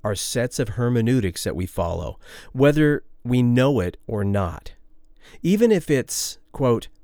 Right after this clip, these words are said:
"I trust whatever my pastor tells me the Bible is saying," unquote. To make the word hermeneutics seem less intimidating,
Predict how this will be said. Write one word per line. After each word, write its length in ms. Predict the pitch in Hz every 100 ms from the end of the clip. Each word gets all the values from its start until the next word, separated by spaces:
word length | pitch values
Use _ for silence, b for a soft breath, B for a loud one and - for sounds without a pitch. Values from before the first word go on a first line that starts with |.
| -
"I 100 | 117
trust 460 | 110 - 160 170 -
whatever 560 | 127 110 117 107 92 -
my 160 | 98 95
pastor 460 | - 104 101 - 101
tells 400 | - 135 123 101
me 140 | 90
the 100 | 90
Bible 400 | 87 87 87 92 -
is 100 | -
saying," 520 | - 127 85 62 82 - -
unquote. 480 | 87 - 85 71 - - - - _ _ B B B B
To 100 | 156
make 220 | 196 -
the 100 | 196
word 360 | 147 135 127 - -
hermeneutics 1000 | 143 135 123 110 120 135 90 - - - -
seem 380 | - 120 107 - -
less 300 | 123 123 -
intimidating, 840 | 98 - 147 135 90 85 85 85